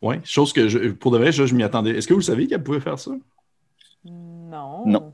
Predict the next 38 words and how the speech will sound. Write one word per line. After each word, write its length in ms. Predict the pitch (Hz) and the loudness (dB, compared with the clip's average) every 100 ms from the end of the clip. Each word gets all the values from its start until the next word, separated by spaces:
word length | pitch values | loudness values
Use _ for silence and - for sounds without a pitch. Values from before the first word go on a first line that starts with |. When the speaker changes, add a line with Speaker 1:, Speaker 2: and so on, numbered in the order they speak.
| - | -8
Speaker 1:
Non, 240 | 98 107 | -4 -4
ben, 140 | 113 95 | -2 -4
habituellement, 340 | 92 113 117 | -2 -2 0
un 40 | 139 | 0
zombie 280 | 113 110 | 0 -4
peut 120 | 135 113 | -8 -10
pas 280 | 101 117 113 | -8 -6 -6
faire, 200 | - 135 | 0 4
<laughs> 20 | |
peut 140 | 131 | 4
pas 180 | - 160 | 6 2
faire 240 | - 135 - | 4 -2 -2
ça. 220 | - 214 | -6 -6
Fait 180 | - 131 | -4 -4
que 60 | |
c'est, 320 | - 131 110 | -2 0 2
euh, 100 | 110 104 - - - | 2 -2 -8 -18 -14
c'est 160 | - | -8
très 160 | - 123 | -4 -4
surprenant 600 | - - 123 104 104 120 | -2 -2 0 0 0 -2
de, 220 | 113 104 | -2 -4
de 200 | 101 104 | -4 -6
voir 260 | 95 98 98 | -4 -4 -4
ça 120 | - | -6
popper. 400 | 110 104 - 156 156 - - _ - | -6 -6 -2 -2 -4 -20 -20 _ 2
Et, 280 | 143 147 | 6 8
euh, 140 | 127 110 | 6 4
justement, 220 | 107 117 | 2 0
son 120 | 120 | 0
personnage 320 | 123 139 139 | 0 0 2
est 60 | 127 | 2
parti 260 | 120 - 139 | 0 -4 -4
avec 160 | 113 | -4
le, 220 | 104 92 87 | -4 -4 -6
le, 220 | 87 - - - | -10 -12 -16 -14
le 180 | - | -10
vampire 640 | 95 92 92 113 113 101 90 | -6 -6 -6 -4 -4 -4 -6
paladin 580 | 101 95 90 85 98 | -4 -4 -4 -6 -8